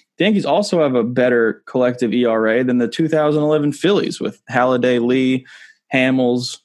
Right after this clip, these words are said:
and Oswalt. So, I mean, two five five E R A, that's what,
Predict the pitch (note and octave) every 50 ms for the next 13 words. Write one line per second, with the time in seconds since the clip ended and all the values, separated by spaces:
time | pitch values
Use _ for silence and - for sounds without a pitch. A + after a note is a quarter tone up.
0 | _ - A2+ A2 G#2 A2 D3+ E3+ D3+ B2 A2 G2+ F#2+ - - - _ _ _ _
1 | _ _ _ - - - - B2 A2+ A2 A2 G#2+ G#2+ G#2+ G#2+ _ _ _ _ _
2 | _ _ _ _ _ _ - A#2 A#2 A#2 A2+ A2+ G#2 - _ _ _ _ _ _
3 | _ _ _ _ _ _ _ _ _ _ _ _ - - - F3 E3 - - D#3+
4 | D#3+ D#3+ D#3+ - D#3+ D#3 D#3 D#3+ D3 D3 D#3 D#3+ D#3 D#3 D3+ D3+ D3+ D#3 D#3+ D3+
5 | C#3 C3+ C3+ - - - - - C3 B2+ G#2+ - -